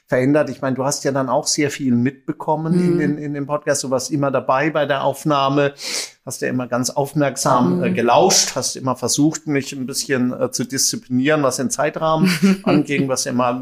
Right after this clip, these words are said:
Speaker 1: mehr, mal weniger, äh, gut gegangen ist. Wie, wie hast du das so empfunden? Du bist ja dann vielleicht mehr noch so ein bisschen von der Seitenlinie, das ist ja wie beim Fußball so, und hast dann nochmal einen anderen Blick,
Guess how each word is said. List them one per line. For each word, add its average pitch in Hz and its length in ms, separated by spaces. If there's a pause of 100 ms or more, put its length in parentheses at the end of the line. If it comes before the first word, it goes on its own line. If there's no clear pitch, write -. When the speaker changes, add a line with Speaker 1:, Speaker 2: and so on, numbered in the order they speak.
(140)
Speaker 1:
mehr, 143 280
mal 131 280
weniger, 170 520
äh, 156 60
gut 160 320
gegangen 147 380
ist. 143 240
Wie, 156 120
wie 143 220
hast - 240
du 233 100
das 247 220
so 135 240
empfunden? 127 440
Du 127 60
bist 139 200
ja 165 80
dann 151 200
vielleicht 143 360
mehr 143 260
noch 160 160
so 151 180
ein 143 200
bisschen 143 260
von 147 160
der 135 100
Seitenlinie, 185 920
das 180 220
ist 196 120
ja 143 180
wie 143 100
beim 139 200
Fußball 170 640
so, 185 340
und 151 200
hast 156 180
dann 151 160
nochmal 151 280
einen 143 60
anderen 147 360
Blick, - 340